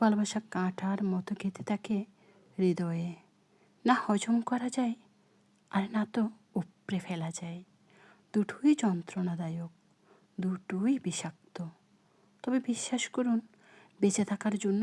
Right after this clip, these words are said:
সবচেয়ে প্রয়োজন মানসিক শান্তি। ভালোবাসা তখনই মূল্যবান, যখন তার হৃদয়ে প্রশান্তি আনে, জীবনে স্থিরতা দেয়।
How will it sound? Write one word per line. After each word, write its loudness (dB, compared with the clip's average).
সবচেয়ে -2
প্রয়োজন 2
মানসিক -2
শান্তি। -6
ভালোবাসা 4
তখনই 2
মূল্যবান, 2
যখন -2
তার -4
হৃদয়ে 0
প্রশান্তি -4
আনে, -8
জীবনে 4
স্থিরতা -6
দেয়। -6